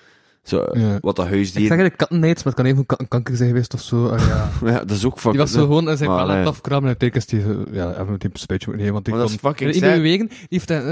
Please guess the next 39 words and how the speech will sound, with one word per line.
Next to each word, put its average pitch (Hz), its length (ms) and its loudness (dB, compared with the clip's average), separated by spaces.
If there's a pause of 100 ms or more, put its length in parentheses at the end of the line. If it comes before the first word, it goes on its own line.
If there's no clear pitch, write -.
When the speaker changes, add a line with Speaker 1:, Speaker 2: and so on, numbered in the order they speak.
(160)
Speaker 2:
eh, 160 60 -2
die - 60 -6
heeft, 160 140 -2
die 170 180 0
heeft, 214 160 2
Speaker 1:
<laughs> - 0 -
Maar 147 140 0
Speaker 2:
die 147 180 2
heeft 185 180 -2
Speaker 1:
maar - 100 4
Speaker 2:
tot 123 120 2
het - 80 0
einde 254 140 2
van 214 140 -2
zijn 170 220 -2
leven 170 320 0 (200)
nog 170 100 0
op 170 60 -2
mijn 156 180 0
broek, 156 260 2
eh, 214 280 2
gepist, 254 360 0
omdat, 180 200 2
ja, 160 120 2
die 156 80 0
kon 165 120 0
gewoon 160 180 2
niet 156 80 0
meer 143 100 0
naar 160 140 -2
het 320 200 -2
toilet. 208 280 -14
En, 175 300 0
ja, 175 140 4
toen 170 120 -2
hadden 170 220 4
ze - 60 -2
zoiets - 20 -12
van, 139 200 -2